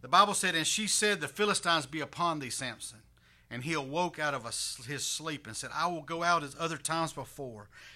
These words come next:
and shake myself.'" You know, and we read that next part of that scripture, the rest part of that scripture is, you know, "He wist not that the Lord had departed from him."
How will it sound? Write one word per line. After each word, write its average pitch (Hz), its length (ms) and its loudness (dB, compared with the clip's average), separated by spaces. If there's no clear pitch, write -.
and 117 180 -4
shake 135 560 0
myself.'" - 760 -12
You 143 120 -6
know, 165 100 4
and 165 160 4
we 190 80 0
read 190 200 0
that 170 200 4
next 180 220 2
part 170 160 0
of 151 60 2
that 135 60 -6
scripture, 156 360 -2
the 135 80 -8
rest 170 200 -2
part 160 140 0
of 139 60 -2
that 123 80 -8
scripture 143 400 -6
is, 123 160 -10
you 131 60 -14
know, - 60 -10
"He 180 100 -10
wist 170 320 -2
not 165 200 2
that 147 100 -10
the 143 80 -8
Lord 151 320 -2
had 143 100 -10
departed 170 400 -10
from - 160 -20
him." 92 180 -20